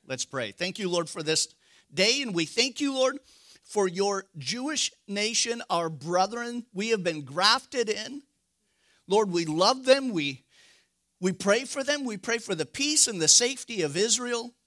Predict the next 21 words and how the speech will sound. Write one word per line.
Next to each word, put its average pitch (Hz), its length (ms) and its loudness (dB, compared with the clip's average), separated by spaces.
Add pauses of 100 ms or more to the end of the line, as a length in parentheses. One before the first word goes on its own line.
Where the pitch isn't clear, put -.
(200)
and 135 120 -10
for 190 160 -2
Jerusalem, 233 800 0 (960)
your 180 160 0
chosen 214 560 -4
city. 127 400 -2 (960)
And 165 80 -4
so, 196 120 0
Lord, 185 280 0
thank 262 280 -2
you 214 140 -6
that 175 240 2 (240)
we 208 220 -2
will 320 180 -4
be 330 160 -2
removed 285 720 -4
before 180 460 -6
all 214 320 -2
of 196 100 -6
this 202 220 -4
happens. 110 640 -10